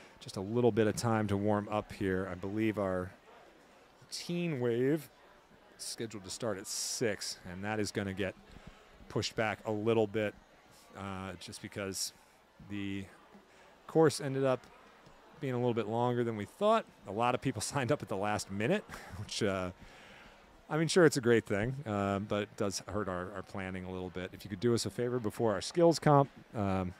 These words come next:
if you're gonna sign, plan on signing up for that and you haven't already, uh, just do us a favor and sign up a little bit earlier. Uh, it just helps the planning, helps us run on time.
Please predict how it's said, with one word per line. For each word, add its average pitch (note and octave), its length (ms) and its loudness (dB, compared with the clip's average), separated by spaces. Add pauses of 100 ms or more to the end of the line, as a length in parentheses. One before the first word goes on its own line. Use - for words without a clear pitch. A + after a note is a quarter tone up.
if - 80 -12
you're A2+ 60 -4
gonna A2 180 -2
sign, G#2 300 -2
plan C3 220 4
on A2+ 80 10
signing A2+ 260 4
up G#2+ 80 -4
for A2+ 80 0
that G#2 140 4
and F#2+ 80 -6
you F#2+ 60 -2
haven't G#2 240 -2
already, G2 420 2 (500)
uh, F#2 240 -4 (160)
just - 160 -12
do - 80 4
us A#2 100 2
a - 40 -14
favor F2+ 180 -2
and D#2+ 100 -6
sign F2 220 -4
up E2 120 -10
a - 20 -6
little E2+ 180 -4
bit F2 220 -6
earlier. F2+ 420 -2 (180)
Uh, E2+ 280 -10
it - 80 -14
just - 180 -8
helps - 240 -6
the - 60 -14
planning, F2 380 -8
helps F#2 260 -10
us - 100 -10
run F2+ 140 -6
on F2 180 -8
time. F2 300 -8